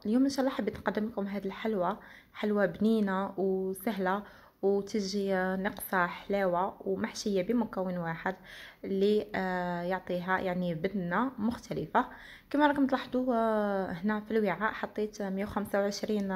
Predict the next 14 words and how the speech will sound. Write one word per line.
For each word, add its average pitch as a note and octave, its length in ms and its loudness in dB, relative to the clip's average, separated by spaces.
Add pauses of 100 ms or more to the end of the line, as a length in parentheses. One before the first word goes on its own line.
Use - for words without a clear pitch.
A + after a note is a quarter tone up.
(100)
غرام F#3 560 0
تاع F3+ 360 0
زبده F3 320 -2
طريه، F#3+ 500 0 (400)
آه، G#3 220 4
تكون G3+ 420 -2
بدرجه، F#3+ 560 -2 (120)
آه، E3+ 240 -2
حراره E3+ 460 -2 (120)
الغرفه، F#3 420 2
معناها F3 300 -2
جبدوها F3 320 -2
شويه F3 280 -4
بكري G3 460 0